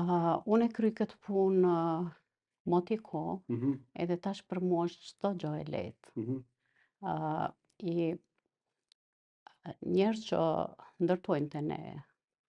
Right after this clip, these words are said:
Speaker 1: punojnë me neve, ja bojnë projektin ne,
Speaker 2: Mhm.
Speaker 1: a, unë e bëj edhe punën përfundimtare, interierin. A, i udhëzoj, ju tregoj, i këshilloj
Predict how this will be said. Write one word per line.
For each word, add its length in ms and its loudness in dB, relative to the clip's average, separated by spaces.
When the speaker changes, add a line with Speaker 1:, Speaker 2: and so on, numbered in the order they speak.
Speaker 1:
punojnë 380 4
me 100 0
neve, 440 -4
ja 180 -2
bojnë 300 0
projektin 600 -4
ne, 160 0
Speaker 2:
Mhm. 180 -4
Speaker 1:
a, 280 -2
unë 220 2
e 40 2
bëj 240 2
edhe 160 -6
punën 420 -2
përfundimtare, 960 -2
interierin. 920 -6
A, 440 -4
i 120 -2
udhëzoj, 800 -4
ju 180 0
tregoj, 500 -2
i 200 -6
këshilloj 600 -2